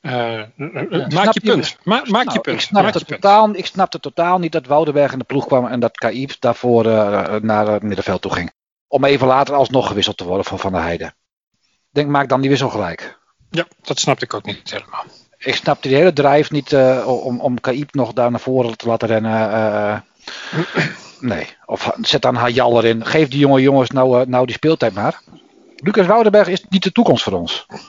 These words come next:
Speaker 1: Nee, maar goed, eh, je, je moet, eh, waar het mij meer om gaat, is dat je gewoon, je, je hebt het idee dat Ajax, Ajax kwetsbaar is. Dan moet je even volle bak erop vliegen. Zet er maar acht aanvallers in of zo. Ik wil, eh, maak je punt.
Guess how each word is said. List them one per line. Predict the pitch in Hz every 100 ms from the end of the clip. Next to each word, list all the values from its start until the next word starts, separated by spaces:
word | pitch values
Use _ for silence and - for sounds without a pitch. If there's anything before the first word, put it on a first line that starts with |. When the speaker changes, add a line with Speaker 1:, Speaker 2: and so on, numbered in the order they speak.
| _ _ _ _
Speaker 1:
Nee, | 131 127 135
maar | 135
goed, | 226 202 -
eh, | 190 247
je, | 180
je | 190 185
moet, | 226 - -
eh, | 175 180 175 -
waar | 147
het | 139 -
mij | 226
meer | 220 139
om | 131
gaat, | - 139
is | 147
dat | 151 -
je | -
gewoon, | 151 160 175
je, | 160 180 180 151
je | 151
hebt | 208 185
het | 220
idee | 165 143 196 170
dat | 160 160 226
Ajax, | 180 165 143 - _
Ajax | 160 160 147 -
kwetsbaar | 196 208 - 110
is. | 117 98 - - - - - _
Dan | 214
moet | 262
je | 170
even | 139 127
volle | 170 147
bak | 120 107
erop | 160 196
vliegen. | 156 113 117
Zet | 156 139
er |
maar | 139
acht | 156 -
aanvallers | 151 180 135 123 113
in | 104
of |
zo. | 101 101 160
Ik | 147
wil, | 139 151 147
eh, | 160
maak | 143 180
je | -
punt. | - 226 -